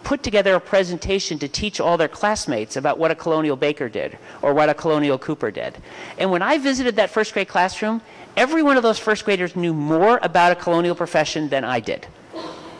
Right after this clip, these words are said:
So that was the difference between a field trip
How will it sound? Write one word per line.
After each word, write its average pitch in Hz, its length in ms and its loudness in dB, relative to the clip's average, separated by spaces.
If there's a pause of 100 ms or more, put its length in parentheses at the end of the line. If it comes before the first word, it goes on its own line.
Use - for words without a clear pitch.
(800)
So 202 360 4
that 208 400 -2
was 208 140 2
the 196 120 0
difference 180 380 -4
between 165 280 -4
a 139 60 -2
field 147 320 0
trip 208 340 -2